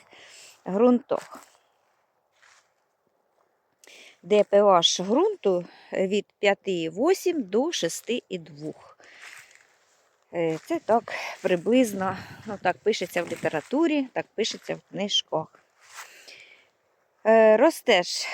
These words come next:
полуничка на чорноземах, е, сірих лісових, дерново-підзолистих ґрунтах. Е,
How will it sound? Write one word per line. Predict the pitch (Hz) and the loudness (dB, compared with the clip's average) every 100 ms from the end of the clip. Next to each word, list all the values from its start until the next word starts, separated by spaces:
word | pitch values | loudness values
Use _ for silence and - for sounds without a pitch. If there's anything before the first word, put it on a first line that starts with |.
| - | -4
полуничка | 190 220 240 185 - - 180 | 0 2 2 0 -4 -6 -2
на | 302 | -2
чорноземах, | - 196 170 156 151 156 220 226 196 - - - - - - | 0 -4 -4 -10 -10 -4 -2 0 -4 -8 -16 -20 -20 -20 -4
е, | 190 185 | -2 -2
сірих | - 302 269 254 185 | -4 0 2 2 0
лісових, | 180 - 190 285 302 - - - - | -2 0 2 4 2 0 -10 -16 -14
дерново-підзолистих | 180 220 254 285 214 - 175 190 294 277 254 - 240 | -2 -2 2 2 0 -2 -8 0 2 4 2 2 0
ґрунтах. | 214 233 220 226 214 - - - - - - - - | 2 2 2 6 4 4 -10 -20 -20 -20 -20 -20 -8
Е, | 202 196 185 | 0 2 2